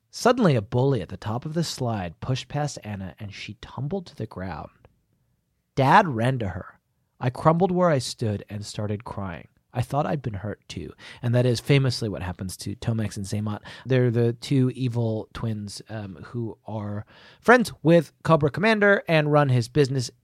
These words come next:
empire. And they also, uh, run, uh, like, the Dreadnoughts and, uh, an elite unit in Cobra Commander's empire. And they feel each other's pain. They can communicate telepathically.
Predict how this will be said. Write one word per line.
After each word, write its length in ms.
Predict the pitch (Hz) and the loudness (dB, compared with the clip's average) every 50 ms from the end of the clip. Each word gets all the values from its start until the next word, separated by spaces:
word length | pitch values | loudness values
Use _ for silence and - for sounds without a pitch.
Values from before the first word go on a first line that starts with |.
| _ - | _ -4
empire. 460 | 139 123 - 131 123 120 113 - - | -4 0 2 2 2 2 2 -2 -4
And 160 | - 117 113 107 | -6 -6 -4 -4
they 100 | 107 104 - | -6 -8 -8
also, 560 | - 107 107 - - 120 113 113 107 101 - - | -8 -8 -8 -6 -4 -4 -4 -4 -4 -6 -8 -8
uh, 240 | 120 117 113 110 117 - | -6 -6 -6 -6 -6 -8
run, 540 | 117 113 107 107 113 107 104 101 101 95 - - _ - | -8 -6 -2 -2 -2 -2 -2 -4 -8 -10 -14 -14 _ -8
uh, 220 | 110 104 95 82 - | -8 -6 -6 -8 -8
like, 220 | 98 98 95 - - | -10 -12 -10 -6 -6
the 100 | 117 110 | -2 4
Dreadnoughts 680 | - 160 165 156 135 147 143 135 131 131 127 - - | 6 6 6 6 6 4 2 4 2 2 0 -2 -6
and, 460 | 107 85 98 107 107 104 101 101 98 - - - - - _ | -8 -6 -4 -4 -2 -2 -4 -4 -8 -10 -16 -20 -20 -14 _
uh, 180 | - 120 113 107 - | -4 -4 -4 -2 -2
an 120 | 117 117 113 | 0 0 0
elite 400 | 110 107 107 110 107 98 - - | 0 0 0 -2 -2 -4 -4 -6
unit 400 | 113 107 101 95 95 92 - _ - | -6 -6 -6 -6 -6 -8 -12 _ -12
in 400 | 101 101 98 95 92 92 92 85 - _ - - | -10 -10 -8 -8 -10 -10 -12 -14 -18 _ -16 -10
Cobra 260 | - - 104 92 92 | -8 -8 -8 -8 -10
Commander's 500 | - - 101 95 92 90 90 92 92 87 - _ - | -10 -10 -8 -8 -8 -8 -8 -10 -10 -12 -12 _ -4
empire. 420 | 160 156 - 151 156 147 139 135 | -4 0 4 6 6 6 6 6
And 220 | - - 123 113 127 | 4 0 -2 -4 -4
they 60 | - | -2
feel 220 | - 208 226 226 | 2 4 6 6
each 120 | 214 - 175 | 6 4 2
other's 180 | 160 156 131 | -2 -2 -2
pain. 360 | - - 139 139 135 131 127 | -4 -4 -4 -2 -2 -4 -4
They 160 | 120 120 120 117 | -4 -4 -4 -4
can 200 | - - 123 131 | -6 -8 -8 -6
communicate 540 | - - 135 151 156 143 127 127 127 123 | -6 -6 -4 -4 -4 -4 -4 -6 -6 -6
telepathically. 760 | 127 120 113 113 - 110 107 104 - 113 - 113 107 104 98 | -6 -8 -8 -8 -8 -8 -10 -10 -10 -10 -8 -8 -8 -8 -8